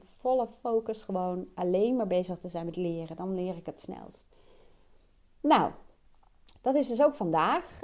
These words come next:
en, ehm, en deze week trouwens. Dus ik heb deze week vier toetsen kunnen doen. Alleen mijn pusher, dus ik heb ook een sterke kant,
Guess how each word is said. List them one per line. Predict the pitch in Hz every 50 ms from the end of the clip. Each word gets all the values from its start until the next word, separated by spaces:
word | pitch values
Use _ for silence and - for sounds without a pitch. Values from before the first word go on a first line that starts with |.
| - -
en, | - 202 196 190 190 190 190 190 185 185 185 -
ehm, | - 185 185 185 185 185 180 180 180 180 180 175 175 175 175 180 -
en | - 185 185
deze | 196 190 196 196
week | 170 170 170 208
trouwens. | 208 - - 202 196 196 214 208 -
Dus | 185 170
ik | - -
heb | 185 160
deze | 165 175 175 170 165
week | 175 170 165 -
vier | - 269 269 262
toetsen | - - 220 - - 240
kunnen | - - 214 214 202
doen. | 196 214 233 285 466 - - - - - - - - - - _ _ _ _ -
Alleen | - 214 226 240 254 269 247
mijn | 226 214 196 190 190 196 -
pusher, | - - 339 427 440 - - - 190 165 160 196 269 392 - - - - - _ _ -
dus | 190 - -
ik | - 196 -
heb | 214 233 233 233
ook | - 226 247 247
een | 254 202
sterke | 214 - - 226 233 247 240 - 214 202 190 190 190 - -
kant, | - - 202 220 254 -